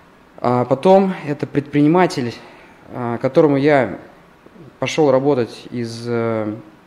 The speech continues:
Академии наук. Значит, э, у нас в Сыктывкаре, значит, в, в две тысячи четвёртом году я прочитал в газете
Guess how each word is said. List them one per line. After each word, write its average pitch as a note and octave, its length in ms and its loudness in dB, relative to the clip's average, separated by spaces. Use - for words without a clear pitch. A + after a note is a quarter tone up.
Академии B2+ 360 0
наук. D#3+ 240 0
Значит, A#2 200 -14
э, A#2+ 360 0
у A#2 40 -2
нас C3 340 -2
в A#2 840 -2
Сыктывкаре, A#2 680 -2
значит, - 280 -16
в, A#2 500 -8
в G#2+ 80 -12
две B2 100 -8
тысячи B2+ 260 -8
четвёртом A#2+ 440 -4
году C3 180 -2
я A#2 80 0
прочитал A#2 480 -4
в A2 60 -8
газете A#2 480 -6